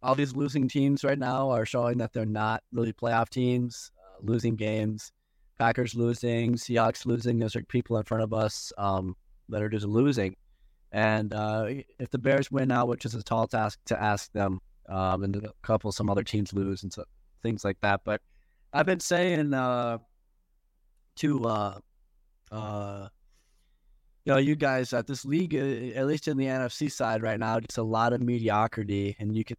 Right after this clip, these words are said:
see down the, the playoff list when you have, uh, you know, six and seven teams in playoff spots and a five and eight team that is not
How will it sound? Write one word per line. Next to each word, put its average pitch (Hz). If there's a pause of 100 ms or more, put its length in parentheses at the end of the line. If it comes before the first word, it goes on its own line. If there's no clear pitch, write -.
(140)
see 117
down 101 (220)
the, 101
the 101
playoff 107
list 104
when 104
you 101
have, 98 (120)
uh, 92 (400)
you -
know, -
six -
and 107
seven 104 (600)
teams 117 (240)
in 123
playoff 110
spots 104
and 101
a 98 (160)
five 120
and 107 (120)
eight 120
team 120 (500)
that 107
is 104
not 98